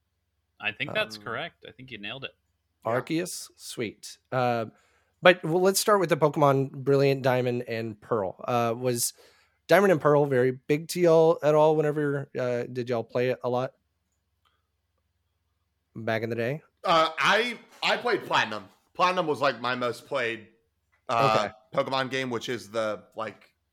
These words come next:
Speaker 2: I don't know what you
Speaker 3: That was
Speaker 2: call
Speaker 3: the
Speaker 2: it, but it's like the
Speaker 3: Advance?
Speaker 2: tr-, it's like the triad of Diamond and Pearl. It was, like, Diamond, Pearl, and Platinum.
Speaker 3: That wasn't, that, that wasn't the one that went with, um, Silver and Gold?
Speaker 2: No, Silver and Gold had,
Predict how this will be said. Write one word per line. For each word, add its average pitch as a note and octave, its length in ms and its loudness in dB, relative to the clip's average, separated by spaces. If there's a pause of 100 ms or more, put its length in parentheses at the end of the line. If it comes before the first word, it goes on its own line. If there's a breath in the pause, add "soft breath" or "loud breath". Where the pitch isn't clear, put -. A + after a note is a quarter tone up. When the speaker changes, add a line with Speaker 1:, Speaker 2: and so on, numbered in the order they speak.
Speaker 2:
I G#2+ 100 -8
don't G#2+ 160 -12
know G#2 120 -12
what C3 120 -12
you C#3+ 60 0
Speaker 3:
That C#3+ 40 2
was D3 160 0
Speaker 2:
call - 0 -
Speaker 3:
the C3+ 120 0
Speaker 2:
it, A2 100 -2
but C3+ 100 -6
it's D3 100 2
like D4+ 160 -2
the - 80 -10
Speaker 3:
Advance? - 120 -10
Speaker 2:
tr-, - 80 -14
it's B2+ 140 -12
like B2+ 160 -6
the A#2 80 -12
triad B2 640 -6
of A#2+ 200 -10
Diamond A#2+ 380 -8
and A#2+ 140 -18 (120)
Pearl. C3+ 380 -10 (240)
It A2+ 40 -16
was, A2 80 -12
like, G#2+ 120 -8
Diamond, A2+ 280 -8
Pearl, A#2 260 -8
and G#2 200 -14
Platinum. A2+ 400 -10 (1120 soft breath)
Speaker 3:
That F#3+ 160 6
wasn't, F#3 420 0
that, D#3 340 2 (280)
that D#3+ 220 6
wasn't E3 320 2
the D3+ 120 2
one D3 340 2
that B2+ 160 2
went C3 240 -2
with, B2+ 260 -2
um, A2 580 -4 (160)
Silver D3+ 280 2
and C3+ 120 0
Gold? C#3+ 240 0 (920)
Speaker 2:
No, A#2+ 480 -4
Silver D#3 360 -6
and C3+ 100 -8
Gold C3+ 220 -4
had, A2+ 520 -4